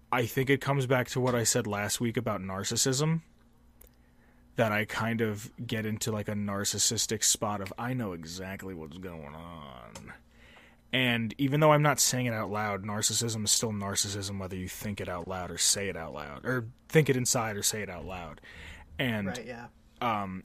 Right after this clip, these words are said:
Speaker 1: it kind of just comes to, I was too fucking dumb at the time and too up my own ass to see that.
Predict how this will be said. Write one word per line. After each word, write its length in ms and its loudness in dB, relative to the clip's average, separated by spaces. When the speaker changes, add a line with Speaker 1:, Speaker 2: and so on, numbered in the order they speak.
Speaker 1:
it 180 0
kind 340 -2
of 80 2
just 200 0
comes 320 0
to, 440 -2
I 280 -2
was 320 0
too 420 2
fucking 580 -2
dumb 340 -2
at 100 -6
the 60 -4
time 480 -4
and 200 -6
too 260 -4
up 80 -4
my 200 -6
own 120 -8
ass 280 -6
to 100 -4
see 340 2
that. 300 -10